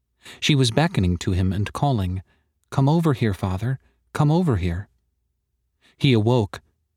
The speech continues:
burst into tears, and gave up his rebellion against God. He accepted Christ and prepared to meet his child in the fair land beyond the river.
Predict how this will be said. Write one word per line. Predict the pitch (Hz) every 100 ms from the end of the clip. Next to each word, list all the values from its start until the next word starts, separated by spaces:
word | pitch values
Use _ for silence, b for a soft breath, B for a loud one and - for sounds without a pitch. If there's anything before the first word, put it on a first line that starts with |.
| -
burst | 110 131 - 131
into | 131 135
tears, | - 120 98 98 -
and | 98 90
gave | 107 113
up | 117 -
his | 117 117
rebellion | 120 131 131 80 80
against | 101 90 - -
God. | 107 101 90 - _ _ _ _ _ _ _ _
He | 147 131
accepted | 131 - 147 139 156 151
Christ | - 127 92 90 - - _ _ -
and | 101
prepared | 113 110 117 123
to | 135
meet | 123 123
his | 123 -
child | - 135 104 90
in | 95
the | 104
fair | - 107 113
land | 117 101 87 90
beyond | - 92 87 90
the |
river. | 92 101 90 92